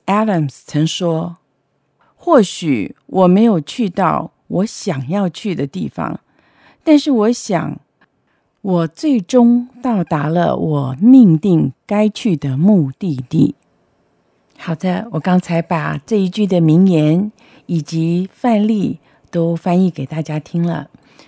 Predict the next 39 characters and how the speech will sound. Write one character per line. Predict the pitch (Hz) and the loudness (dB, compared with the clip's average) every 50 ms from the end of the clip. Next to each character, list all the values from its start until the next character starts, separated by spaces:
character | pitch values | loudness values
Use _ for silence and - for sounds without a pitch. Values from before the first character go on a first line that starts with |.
| _ _ _ | _ _ _
希 | - - - - - 214 226 | -16 -14 -12 -6 -2 0 0
望 | 220 220 202 185 | 2 2 0 0
大 | 185 190 185 | -2 -4 -4
家 | 175 - 190 180 180 185 185 | -4 -4 -4 -4 -4 -4 -6
喜 | 180 - - - - 151 143 | -8 -10 -14 -14 -10 -8 -8
欢 | 135 - - 196 196 202 208 208 208 | -8 -8 -6 -6 -4 -4 -4 -6 -8
今 | - - 202 190 | -6 -2 -2 -2
天 | 185 - - 190 180 180 180 185 185 - | -2 -2 -2 0 0 0 0 -2 -4 -4
我 | - 165 143 | -4 -2 -2
们 | 139 143 143 | 0 0 -2
所 | 147 - 165 143 143 | -4 -4 -4 -4 -2
为 | 147 180 180 | -2 0 0
您 | 165 151 147 147 | 0 0 0 -2
播 | 143 _ - 160 | -4 _ -8 -8
放 | 160 - 180 170 156 | -8 -6 -4 -2 -2
的 | 147 143 | 0 0
内 | 147 175 202 190 | 0 0 0 0
容。 | 165 151 147 143 139 147 165 196 233 _ _ _ _ _ _ _ _ _ _ | -2 -2 -4 -4 -2 -2 -4 -4 -6 _ _ _ _ _ _ _ _ _ _
如 | - 202 226 | 0 2 4
果 | 247 247 | 6 6
有 | 202 185 175 | 4 4 2
任 | 170 185 254 277 262 | 2 4 4 4 4
何 | 226 - - 170 160 | 4 2 -2 -2 -2
的 | 151 170 | 0 0
意 | 185 190 190 180 | -2 -2 -2 -2
见， | 165 - - 190 180 160 156 151 135 - _ _ _ _ _ | -4 -4 -2 -2 0 0 0 -2 -6 -10 _ _ _ _ _
或 | _ - 233 214 | _ 0 0 0
者 | - 196 175 | 0 -2 -4
是 | 165 - - 202 185 175 | -6 -4 -4 -2 -2 -2
有 | 170 165 | -2 -4
什 | 175 - - 165 | -4 -4 -4 -2
么 | 147 156 | -2 -2
建 | 160 - - 220 196 185 | -4 -2 -2 0 0 0
议， | 185 185 185 170 156 143 - _ _ _ _ _ _ _ _ | 0 0 -2 -2 -4 -8 -10 _ _ _ _ _ _ _ _
请 | - - - 160 160 156 156 160 185 - - | -10 -4 0 0 0 0 0 -2 -4 -6 -10
写 | _ - - 151 147 | _ -10 -8 -6 -6
email | - - 190 202 214 226 240 226 196 | -6 -2 0 2 2 4 2 2 0
给 | 160 - 147 147 | -2 -4 -6 -6
我 | 156 156 147 139 139 139 | -6 -6 -6 -8 -10 -12